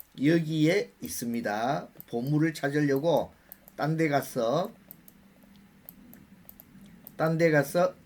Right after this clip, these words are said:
헛수고하지 말고 수급 매도의 매도 존. 그래서 우리가, 어, 저점 이하, 어? 저점 이하에서 익층을 했습니다.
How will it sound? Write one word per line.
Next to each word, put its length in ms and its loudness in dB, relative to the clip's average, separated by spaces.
헛수고하지 760 0
말고 540 -2
수급 520 0
매도의 760 2
매도 360 0
존. 240 -2
그래서 340 0
우리가, 560 0
어, 260 -8
저점 680 -2
이하, 500 -6
어? 260 -8
저점 580 -2
이하에서 840 -4
익층을 460 -8
했습니다. 680 -10